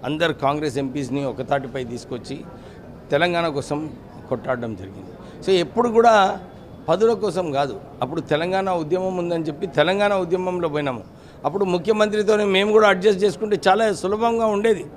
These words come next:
కానీ చేసుకోలేదు. తెలంగాణ సాధించే వరకు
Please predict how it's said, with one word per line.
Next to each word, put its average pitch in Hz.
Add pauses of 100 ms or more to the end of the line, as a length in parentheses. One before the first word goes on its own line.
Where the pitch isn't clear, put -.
(300)
కానీ 196 (140)
చేసుకోలేదు. 190 (580)
తెలంగాణ 185
సాధించే 160
వరకు 160